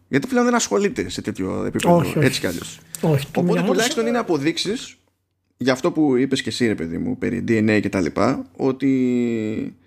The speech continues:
Speaker 1: αυτό που ήταν να περάσει, το πέρασε.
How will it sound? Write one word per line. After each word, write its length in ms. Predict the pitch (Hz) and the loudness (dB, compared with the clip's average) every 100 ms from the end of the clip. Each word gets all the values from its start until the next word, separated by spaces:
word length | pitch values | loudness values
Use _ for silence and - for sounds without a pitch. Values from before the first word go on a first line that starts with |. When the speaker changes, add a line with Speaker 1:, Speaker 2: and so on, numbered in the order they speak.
| _ _ _ _ _ _ _ _ _ _ - | _ _ _ _ _ _ _ _ _ _ -4
Speaker 1:
αυτό 240 | 131 220 | 0 0
που 160 | 208 202 | 0 -2
ήταν 200 | 208 185 | 0 2
να 120 | 151 | 2
περάσει, 460 | 139 131 135 - 185 269 - _ _ _ _ _ _ _ _ _ | 2 2 2 0 -4 -6 -12 _ _ _ _ _ _ _ _ _
το 100 | 180 | 0
πέρασε. 460 | 175 147 104 85 | 4 2 0 -8